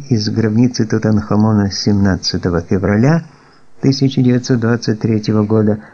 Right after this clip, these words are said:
все, побывавшие в погребальном покое. Можно не сомневаться, что с теми же чувствами покидали ее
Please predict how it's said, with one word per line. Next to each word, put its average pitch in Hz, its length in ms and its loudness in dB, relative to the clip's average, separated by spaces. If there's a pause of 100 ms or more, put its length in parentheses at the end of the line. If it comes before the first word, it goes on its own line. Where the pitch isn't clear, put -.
(200)
все, 139 440 0 (100)
побывавшие 110 920 0 (440)
в - 40 -20
погребальном 104 840 0
покое. 92 540 -6 (1200)
Можно 160 300 2
не 139 160 4
сомневаться, 101 880 0
что 95 420 -4
с - 260 -10
теми 117 420 2
же 101 440 -4
чувствами 143 920 0 (180)
покидали 107 540 0
ее 101 420 2